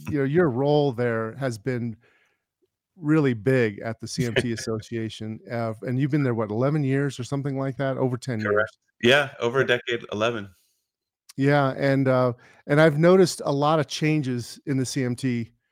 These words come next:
Speaker 2: Mm-hmm.
Speaker 1: Association that have been for the positive.
Speaker 2: Yeah.
Speaker 1: And I, I wondered from your perspective, since we're talking about C M T, uh, right now, what has been some of the biggest kind of transformations you've seen in the C M T Association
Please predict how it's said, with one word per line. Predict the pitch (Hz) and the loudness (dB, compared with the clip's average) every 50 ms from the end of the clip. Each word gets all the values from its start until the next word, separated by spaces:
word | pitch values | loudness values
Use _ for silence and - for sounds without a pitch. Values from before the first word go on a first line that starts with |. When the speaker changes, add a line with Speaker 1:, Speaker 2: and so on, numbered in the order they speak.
| _ _ _ _ - | _ _ _ _ -12
Speaker 2:
Mm-hmm. | 101 101 | -10 -8
Speaker 1:
Association | 95 95 139 139 135 - 143 135 135 127 - - 135 127 127 131 - - 123 | -2 0 0 0 0 0 0 0 0 0 -2 -2 -2 -2 -2 -2 -4 -4 -2
that | 135 131 127 | 0 2 2
have | 127 117 | 2 2
been | 107 131 127 123 | 2 0 0 0
for | - 135 | -2 -4
the | 110 113 | -4 -2
positive. | - 139 139 139 139 117 120 117 113 113 117 110 - _ _ _ _ _ _ _ _ - | 0 4 4 4 4 4 2 0 0 0 -2 -2 -6 _ _ _ _ _ _ _ _ -4
Speaker 2:
Yeah. | 95 95 92 - | -2 -2 -2 0
Speaker 1:
And | - 160 160 160 175 - | 2 2 4 4 2 2
I, | 180 | 2
I | 170 196 - 175 | 2 2 2 0
wondered | 165 156 202 277 311 311 - | 0 2 2 2 2 0 -2
from | - 233 202 175 | -2 0 0 2
your | 156 175 185 190 | 4 4 4 4
perspective, | - - 156 - - - 135 127 120 - - 123 117 117 107 - | 2 0 -4 -6 -2 0 0 0 0 0 -2 -2 -2 -2 -4 -4
since | - 131 - | -6 -6 -4
we're | - 123 | -4 -2
talking | 113 131 127 113 123 120 | 0 0 0 0 0 -2
about | 107 117 113 117 | -2 -2 -2 -2
C | - - 123 | -4 -4 -4
M | 117 113 | -4 -4
T, | - - 120 113 113 - - 101 _ _ _ _ _ _ _ _ _ - | -4 -4 -4 -4 -4 -6 -10 -16 _ _ _ _ _ _ _ _ _ -8
uh, | 113 113 110 107 | -6 -4 -2 -2
right | 120 117 120 120 | -2 -2 -2 -4
now, | 117 113 113 110 - _ _ _ _ _ _ _ _ | -4 -4 -6 -8 -10 _ _ _ _ _ _ _ _
what | 240 156 151 170 233 269 262 | -10 -10 -2 2 2 4 4
has | 254 254 214 - | 4 0 0 2
been | - 214 202 185 | 2 2 2 2
some | - - 190 180 | 2 0 0 0
of | 160 | 0
the | 151 | 0
biggest | 127 123 123 156 170 156 175 170 143 - - - | -2 0 2 2 4 4 4 2 2 0 -6 -10
kind | - - 160 139 | -4 -2 0 0
of | 123 | 0
transformations | - - - 156 151 151 143 - - 143 131 127 127 135 135 - - 135 123 110 113 | -2 -2 0 0 2 2 0 -2 -2 -2 0 2 2 2 0 0 -2 -2 -2 -2 0
you've | 131 147 139 120 | 0 0 0 -2
seen | - - 143 147 143 139 131 | -4 -2 -2 0 0 0 0
in | 120 120 | 0 -2
the | 113 | -2
C | - - 131 123 | -4 -4 -4 -2
M | 117 110 | -4 -4
T | - 127 123 | -2 -2 -2
Association | 113 - - 123 123 - - 131 123 120 - - 117 117 110 | -2 -2 -2 -2 -2 -2 -2 -2 -2 -2 -2 -4 -6 -6 -6